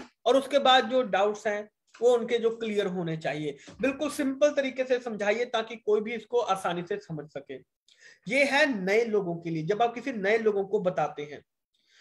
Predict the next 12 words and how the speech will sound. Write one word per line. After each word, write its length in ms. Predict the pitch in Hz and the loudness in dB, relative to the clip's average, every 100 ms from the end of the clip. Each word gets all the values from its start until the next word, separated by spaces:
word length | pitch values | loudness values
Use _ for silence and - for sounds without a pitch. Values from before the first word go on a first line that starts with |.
| - - | -8 2
अब 160 | 240 | 6
आपको 240 | 277 277 302 | 6 6 4
अगर 200 | 294 294 | 4 2
कोई 160 | 302 277 | -2 0
networker 560 | 262 247 269 277 330 | 0 4 2 4 2
मिलता 340 | 302 226 185 180 | 2 0 2 0
है 120 | 208 | 0
तो 120 | 277 | 0
आप 180 | 269 269 | 0 0
उसको 280 | 233 - 277 | -4 -6 -6
networker 600 | 247 226 220 254 262 294 | -4 -4 0 -2 2 0
के 160 | 285 | 4